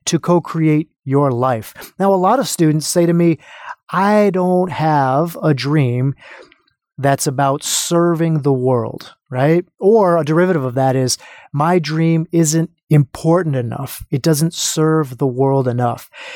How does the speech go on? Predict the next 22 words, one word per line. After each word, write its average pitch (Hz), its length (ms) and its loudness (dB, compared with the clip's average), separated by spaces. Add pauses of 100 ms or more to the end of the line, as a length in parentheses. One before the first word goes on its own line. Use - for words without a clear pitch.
(220)
And 165 140 -2
what 190 120 2
I 214 100 4
say 196 220 2
back 180 380 0
to 165 380 0
my 165 320 0
students 233 600 0
or 170 380 0
anybody 170 400 2
that 123 200 -4
really 123 300 0
says 123 320 0
that 131 220 0
is, 151 380 0
"Look, 214 300 0 (300)
if 180 220 2
you're 214 280 0
evolving 151 640 0
yourself 147 680 -2 (420)
to 151 140 2
accomplish - 800 -2